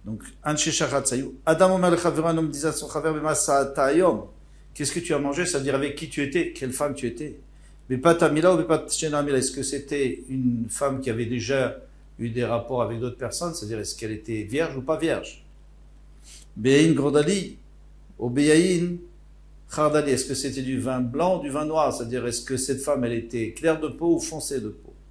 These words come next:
Bemesav Rachav ou Bemesav Katsar ? Donc, est-ce que le, le canapé était large ou court ? Est-ce que cette femme était grosse ou maigre ?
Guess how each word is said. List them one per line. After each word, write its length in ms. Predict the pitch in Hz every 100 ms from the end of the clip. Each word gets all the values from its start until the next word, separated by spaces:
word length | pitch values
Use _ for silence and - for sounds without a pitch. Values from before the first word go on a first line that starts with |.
| - - - - - - - - - - - - -
Bemesav 600 | 113 143 170 170 196 147
Rachav 640 | 139 135 - 160 196 196 -
ou 60 | 139
Bemesav 400 | 147 147 165 -
Katsar ? 580 | 147 - 139 101 - - - - - - - -
Donc, 280 | 127 131 -
est-ce 180 | 120 -
que 140 | 156
le, 400 | 147 131 127 123
le 260 | 113 120 117
canapé 440 | 127 131 131 135
était 180 | 120 139
large 420 | 123 120 - - - -
ou 100 | 135
court ? 320 | 110 170 160
Est-ce 120 | 127 -
que 260 | 135 131
cette 220 | - 135
femme 200 | - 147
était 200 | 135 131
grosse 460 | 110 147 170 - - - 143
ou 220 | 139 147
maigre ? 400 | 131 143 143 -